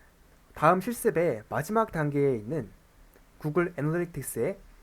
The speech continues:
맞춤 측정 기준을 설정한 뒤 이틀이 지나고 이벤트 보고서에서 실제로 데이터가 수집되고 있는지를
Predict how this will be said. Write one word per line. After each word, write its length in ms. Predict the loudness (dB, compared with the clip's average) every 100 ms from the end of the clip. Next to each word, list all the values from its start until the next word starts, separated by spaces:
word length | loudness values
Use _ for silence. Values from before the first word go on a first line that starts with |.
| -20 -20 -20 -20 -6
맞춤 500 | -2 -2 0 -2 -2 -8
측정 340 | -12 -2 2 2
기준을 400 | 0 -2 -2 -2
설정한 460 | -4 -2 0 0
뒤 260 | -2 -6 -6 -14 _ _ _ _ _
이틀이 340 | -10 -4 -2 -2
지나고 500 | 0 -2 0 -2 -4 -12 -20 _ _ _ _ _ -4
이벤트 420 | 2 2 2 -4
보고서에서 800 | -2 2 2 2 -2 0 -2 -4 -18 -20 -4
실제로 480 | 0 4 6 6
데이터가 500 | 4 0 -2 0 2
수집되고 520 | 0 -4 -6 -2 0 0
있는지를 520 | 0 -2 -2 -2